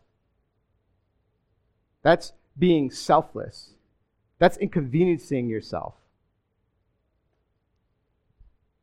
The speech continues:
You ever have that test in your life, like that person that God's calling you to, like, love and serve with?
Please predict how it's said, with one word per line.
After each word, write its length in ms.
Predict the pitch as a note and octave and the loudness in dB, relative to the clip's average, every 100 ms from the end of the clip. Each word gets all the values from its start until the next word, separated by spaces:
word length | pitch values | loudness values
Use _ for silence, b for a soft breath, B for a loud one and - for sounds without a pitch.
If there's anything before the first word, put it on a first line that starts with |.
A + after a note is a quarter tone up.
| _ _ _ _ _ _ _ _ _ _ _ _ _ _ _ | _ _ _ _ _ _ _ _ _ _ _ _ _ _ _
You 60 | E3 | 4
ever 160 | G3+ | 4
have 480 | F3+ - E3+ F3 D#3+ | 2 6 8 8 8
that 320 | E3 E3 - | 6 6 4
test 380 | - D3+ E3 - | 2 2 2 -2
in 80 | D#3 | -4
your 140 | D#3 | 0
life, 260 | D3 D3 D#3+ | 6 6 4
like 160 | C3 B2 | -2 0
that 220 | B2+ - | 0 -2
person 420 | - C#3+ C#3+ D3 | -2 -2 -2 -8
that 140 | C3 A#2 | -6 -2
God's 240 | B2+ B2 | 0 -2
calling 380 | - C3 B2+ B2+ | -4 -6 -4 -6
you 100 | B2 - | -8 -6
to, 80 | |
like, 220 | A#2 A2 A#2+ | -6 -4 -4
love 420 | A2+ A#2 A#2 A2 | -2 0 -2 -6
and 120 | G#2+ | -14
serve 340 | - A2+ A2+ | -6 -6 -6
with? 240 | A#2 A#2+ | -8 -8